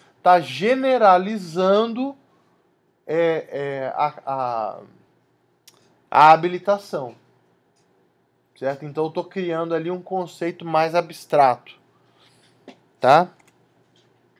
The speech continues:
E aí, por exemplo, na rota aérea, eu posso ter também diferentes tipos de rota, né? Então, eu posso ter, por exemplo, uma rota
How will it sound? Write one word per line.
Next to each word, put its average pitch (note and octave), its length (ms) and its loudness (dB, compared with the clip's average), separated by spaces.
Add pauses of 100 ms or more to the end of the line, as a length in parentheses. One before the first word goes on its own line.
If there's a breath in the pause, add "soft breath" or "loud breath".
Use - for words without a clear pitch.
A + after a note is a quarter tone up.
(840 soft breath)
E A3+ 100 4
aí, A3+ 200 10
por C#4 180 -2
exemplo, F#3 360 -2
na G3 180 0
rota F3+ 400 2
aérea, G#3 480 2
eu G3 100 0
posso A#3 380 -2
ter A3 220 -6
também G3+ 300 -4
diferentes G3+ 640 -8
tipos A#3 600 -10
de E3 120 -6
rota, C#3 580 0 (600 soft breath)
né? C#3 140 -6
Então, G3+ 240 0
eu A#3 100 0
posso A3 340 -2
ter, G3+ 160 -6
por G3 200 -8
exemplo, E3+ 440 -6
uma F#3 220 0
rota E3 520 0